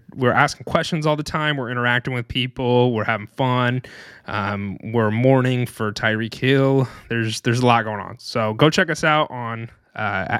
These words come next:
at Leatherbrains with a Z, um, on Twitter. Last thing, and probably the most important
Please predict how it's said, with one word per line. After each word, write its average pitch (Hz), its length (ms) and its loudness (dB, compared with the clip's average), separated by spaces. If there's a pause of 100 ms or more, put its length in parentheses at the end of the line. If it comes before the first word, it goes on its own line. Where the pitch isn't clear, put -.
at 135 260 2
Leatherbrains 135 1000 0
with 117 180 -6
a 151 80 0
Z, 151 460 4 (760)
um, 101 320 -2
on 98 140 -4
Twitter. - 260 -10 (960)
Last 170 280 0
thing, 113 240 -8 (440)
and 120 260 -10
probably 247 580 -2 (1160)
the 156 240 2
most 110 320 0
important 101 560 -6